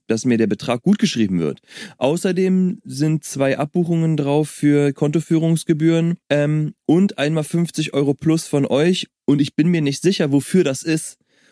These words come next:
Ob das jetzt schon quasi die Rückzahlung ist für die Kontoführungsbeträge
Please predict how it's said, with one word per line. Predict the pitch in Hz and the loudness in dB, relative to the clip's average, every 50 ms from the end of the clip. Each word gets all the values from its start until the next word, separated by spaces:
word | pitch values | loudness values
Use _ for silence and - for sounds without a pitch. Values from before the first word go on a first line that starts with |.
| _ _ - - | _ _ -4 -2
Ob | 147 143 - | -2 -2 0
das | - 151 147 - | -2 -2 0 0
jetzt | 147 139 - | -2 -2 -2
schon | - - 156 147 147 147 - | -2 -2 0 0 0 -2 -2
quasi | - 139 139 139 143 143 139 131 | 0 0 0 0 0 0 -2 0
die | 123 127 | 0 0
Rückzahlung | 127 156 180 - - - - 160 151 156 151 151 | 2 0 -2 -2 -4 -2 0 0 0 0 0 -2
ist | 151 - 151 151 - | -2 -2 -4 -4 -4
für | - - 143 | -4 -4 -2
die | 131 123 | -2 -2
Kontoführungsbeträge | - - 147 151 160 156 - 160 156 147 156 156 156 156 - - 151 151 - - 156 156 156 151 160 156 156 | 0 0 0 0 0 0 2 2 2 2 2 2 0 0 -2 -4 -6 -4 -2 0 0 2 2 2 2 0 -2